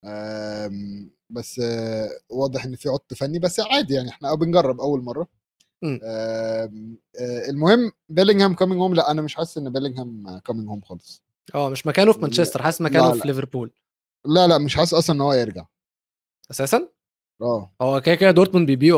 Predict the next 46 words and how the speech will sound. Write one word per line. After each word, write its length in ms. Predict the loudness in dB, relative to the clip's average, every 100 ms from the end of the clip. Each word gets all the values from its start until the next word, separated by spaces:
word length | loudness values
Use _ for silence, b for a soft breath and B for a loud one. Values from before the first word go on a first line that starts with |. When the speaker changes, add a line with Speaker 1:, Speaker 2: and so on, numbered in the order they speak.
| 4
Speaker 2:
هم 100 | 0
مش 140 | -4 -4
جايبينه 260 | -2 0
عشان 260 | 0 -2 -2
يبنوا 220 | -2 0
عليه. 360 | 2 0 -2 _ _ _ _ 2
Speaker 1:
لا، 140 | 2
ما 140 | 2 -4
هو 40 |
مش 160 | -4 2
هيرجع 220 | 4 4
إنجلترا، 340 | 0 -2 0 0
هيروح 140 | 0
حتة 200 | -6 -8
تانية. 260 | -10 -12 -12 _ _ _ _ _ _ _ -20
Speaker 2:
يروح 120 | -8
فين 240 | -4 -2
بقى؟ 280 | -2 -2 -4 _ _
Speaker 1:
تلاقي 180 | 2 6
ريال 240 | 6 4 2
مدريد 340 | -2 -2 -4
خدته، 400 | -4 -6 -6 -8 -6
بي 120 | -4
اس 60 | -4
جي 180 | -8 -10
خدته. 500 | -8 -8 -6 -8 -10 _ _ _ _ _ _ _ _ _ _ -10
Speaker 2:
بي 80 | -8
اس 100 | -8
جي؟ 120 | 0
Speaker 1:
ريال 220 | 4 4
مدريد، 300 | 4 2 0
Speaker 2:
بي 60 | -2
اس 40 |
جي 100 | -10
دي. 200 | -18 -20 _ _ _ 0
Speaker 1:
في 180 | 4
ريال 180 | 4 4
Speaker 2:
بس 60 | 4
Speaker 1:
مدريد 140 | 4
Speaker 2:
مدريد 180 | 6 8
هي-، 80 | 8
Speaker 1:
بي-، 80 | 6
Speaker 2:
مدريد 260 | 4 4
ناقصة 340 | 4 2 2 0
يا 40 |
عم. 300 | -2 -4 -6